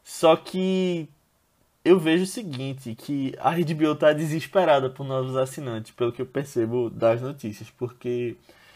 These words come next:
eh, a Disney, né, soltou também recentemente que ele bateu setenta e três ponto sete milhões de assinantes em um tempo recorde. Então eles tão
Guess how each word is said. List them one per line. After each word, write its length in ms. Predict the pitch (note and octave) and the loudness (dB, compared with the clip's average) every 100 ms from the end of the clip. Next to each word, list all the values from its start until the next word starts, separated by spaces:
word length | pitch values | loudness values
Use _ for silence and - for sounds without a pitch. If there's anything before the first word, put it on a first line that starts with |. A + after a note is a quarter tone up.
| _ _ - | _ _ -8
eh, 220 | A2 G#2 | -4 0
a 100 | - | 2
Disney, 540 | C#3 B2 B2+ F3 F#3+ C3+ | 0 0 -4 -2 -2 -2
né, 240 | B2 B2+ | -2 -4
soltou 400 | C3 C#3+ C3+ C3 | -6 -6 -4 -4
também 520 | C3 C3 B2 C3 C3+ - - | -4 -6 -6 -6 -8 -10 -14
recentemente 640 | C3+ C3 C3+ C3+ A#2 B2+ - | -12 -12 -12 -10 -10 -10 -14
que 340 | - C3+ C3 | -10 -6 -4
ele 120 | B2+ | -4
bateu 240 | B2+ C3+ C3 | -4 -4 -6
setenta 320 | C#3 C#3 E3 | -10 -10 -10
e 40 | |
três 340 | F3 C#3+ C#3 D3 | -8 -8 -8 -10
ponto 240 | D3 C#3+ | -14 -16
sete 340 | - C3+ C3 B2 A#2+ | -4 -4 -4 -8 -12
milhões 440 | - D3 C3+ B2+ C3 | -10 -6 -4 -4 -4
de 340 | C3+ B2+ A#2 - | -6 -6 -6 -6
assinantes 680 | B2 - C3 A2+ A2+ - - | -8 -8 -8 -8 -8 -16 -14
em 80 | |
um 80 | B2 | -12
tempo 260 | A#2+ A#2+ C3 | -10 -12 -6
recorde. 600 | C#3 - A#2 A2 B2 F3+ - _ _ _ _ | -4 -2 -2 -2 -4 -10 -16 _ _ _ _
Então 160 | G#2+ G#2+ | -10 -8
eles 160 | A2+ | -8
tão 600 | - A#2+ B2 B2 A2+ G2+ | -8 -6 -6 -6 -8 -12